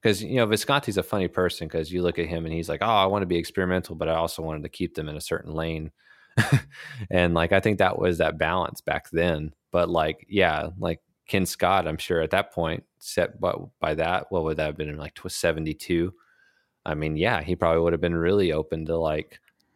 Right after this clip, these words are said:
"Yeah, let's channel some really interesting ideas and just make sure it's, sounds good," you know? And, uh, yeah, I mean, Ziggy Stardust is a phenomenal example of, of that,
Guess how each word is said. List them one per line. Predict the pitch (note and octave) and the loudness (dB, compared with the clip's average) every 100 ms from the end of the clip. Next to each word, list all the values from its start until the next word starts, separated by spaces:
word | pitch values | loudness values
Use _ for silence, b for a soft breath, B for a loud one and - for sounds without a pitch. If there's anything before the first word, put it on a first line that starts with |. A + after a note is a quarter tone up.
| _ | _
"Yeah, | - G#2 | 0 2
let's | D#2 D#2 - | 2 -2 -2
channel | F2+ F2 F2+ | 0 2 0
some | - | 0
really | F2 F2 | 0 2
interesting | E2 E2 - E2+ | 0 -4 -6 -4
ideas | E2 E2 F#2 F2+ | -2 0 0 0
and | D#2+ | -4
just | D#2+ E2+ | -4 -4
make | D#2+ | -4
sure | - D#2+ | -2 -4
it's, | C#2+ - - _ | -4 -10 -18 _
sounds | - D#2+ E2 G2 - | -8 -4 -2 -4 -4
good," | - - F#2+ - - | -6 -4 -8 -10 -6
you | E2+ | -4
know? | D2+ D#2+ F2+ - _ _ _ _ _ - | -4 -6 -10 -16 _ _ _ _ _ -2
And, | E2+ E2 D#2+ | 0 2 2
uh, | D#2+ C#2+ D2 - _ _ _ _ | 2 2 -2 -8 _ _ _ _
yeah, | F#2 E2+ F#2 | 2 4 0
I | G2 | -4
mean, | F2 E2+ | -4 -4
Ziggy | F2 F#2 F#2 | -2 -4 -4
Stardust | - E2+ F2 - | -2 0 0 -2
is | E2 | -6
a | E2 | -8
phenomenal | - E2+ D#2 D#2 E2 D#2 | -6 -4 -4 -4 -4 -4
example | D#2 E2 E2 - - D#2+ | -4 -4 -4 -4 -2 -2
of, | F2 - - | -4 -12 -10
of | - D#2+ | -6 -4
that, | D#2 - - | -2 -2 -6